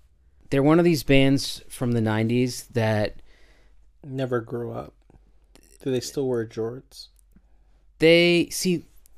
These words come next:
Speaker 1: Tool's a, Tool's just, they're such an anomaly of a band. They're, they're, in the nineties, I don't know what was going on. Like, they were just like, "Let's sign all these really weird bands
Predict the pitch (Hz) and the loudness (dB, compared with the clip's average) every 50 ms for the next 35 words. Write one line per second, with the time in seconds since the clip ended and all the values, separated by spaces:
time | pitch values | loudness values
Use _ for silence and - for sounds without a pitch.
0 | - - - - - - - - 233 285 311 294 226 170 151 - - - - - | -20 -20 -20 -18 -10 -4 -2 2 2 4 4 2 2 0 0 -2 -4 -10 -12 -20
1 | - - - - - - - 127 196 202 175 - - - - - 170 170 - - | -20 -20 -20 -18 -10 -4 2 4 4 4 4 2 -2 -6 -6 -4 -4 -2 -2 -4
2 | - - - - 156 156 147 - - 185 196 - - 185 175 151 127 127 127 131 | -8 -8 -2 2 2 2 2 2 2 2 2 2 0 -2 0 0 0 0 0 0
3 | 139 139 131 123 120 117 110 107 107 98 104 98 98 98 104 120 120 - - - | 0 0 0 0 0 -2 -2 -4 -4 -6 -8 -8 -8 -8 -8 -8 -8 -10 -14 -20
4 | - - _ _ _ _ _ _ _ _ _ - - - 143 147 160 165 160 - | -20 -20 _ _ _ _ _ _ _ _ _ -14 -4 2 4 6 8 6 6 4
5 | 139 147 151 151 147 - - - _ _ _ _ - - _ - - - 165 160 | 4 4 4 4 4 2 -2 -8 _ _ _ _ -20 -20 _ -16 -6 -2 2 4
6 | 175 175 170 175 185 202 214 220 185 170 165 180 208 226 214 196 180 147 147 147 | 4 4 4 4 4 4 4 4 4 6 6 6 6 6 4 4 4 2 2 0
7 | - - 143 139 131 120 120 123 131 143 143 135 120 127 120 110 - - - - | 0 0 2 2 2 2 0 0 0 0 -2 -2 -2 -2 -2 -4 -4 -6 -18 -20
8 | - - - - - - - - 143 151 165 175 160 196 208 - - - - - | -20 -20 -20 -20 -20 -8 0 2 4 4 4 4 2 0 -2 -4 -6 -12 -16 -20
9 | - - - - - _ _ _ - 139 135 123 - 123 139 165 - - - - | -20 -20 -20 -20 -20 _ _ _ -8 -4 -4 -4 -2 0 0 0 0 -2 -12 -14
10 | - - - - - - - 147 151 156 151 143 139 131 127 117 104 - 101 107 | -18 -20 -16 -12 -8 -4 0 2 2 4 4 4 4 2 2 0 -2 -4 -4 -2
11 | 120 135 135 135 131 123 104 101 104 117 123 127 131 127 107 101 123 117 110 104 | 2 2 4 4 2 0 0 -2 -2 -2 0 0 0 0 0 -2 0 0 2 0
12 | 98 92 90 - - - - | 0 -2 -6 -12 -14 -16 -18